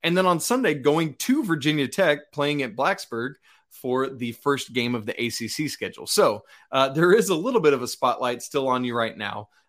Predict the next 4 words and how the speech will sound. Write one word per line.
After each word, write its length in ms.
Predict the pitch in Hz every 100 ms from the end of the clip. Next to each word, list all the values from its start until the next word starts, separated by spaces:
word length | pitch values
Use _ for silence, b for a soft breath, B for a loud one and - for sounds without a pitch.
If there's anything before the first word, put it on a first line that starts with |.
| _ _
but 360 | - - - - _ _ _ _ - 113
this, 460 | 123 196 220 - - _ _ _
for 180 | 160 165
me, 380 | 147 117 113